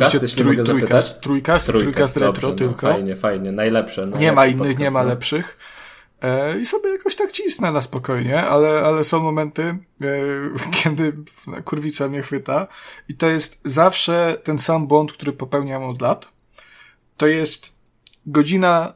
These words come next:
Speaker 2: dwudziesta trzecia. Już jestem lekko zmęczony, gram sobie tam, nie wiem, Wiedźmin, e,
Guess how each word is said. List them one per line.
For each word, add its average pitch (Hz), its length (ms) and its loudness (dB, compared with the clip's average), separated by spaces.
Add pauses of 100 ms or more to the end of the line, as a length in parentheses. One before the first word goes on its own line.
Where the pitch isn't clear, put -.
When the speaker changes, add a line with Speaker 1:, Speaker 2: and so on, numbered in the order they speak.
Speaker 2:
dwudziesta 151 520 0
trzecia. 135 520 -2 (1300)
Już 151 180 -2
jestem 160 360 0
lekko 160 320 0
zmęczony, 139 580 -2
gram 143 260 4
sobie 127 300 -2
tam, 123 200 -4
nie 131 140 -2
wiem, 110 280 -10 (140)
Wiedźmin, 131 680 0
e, 120 100 -4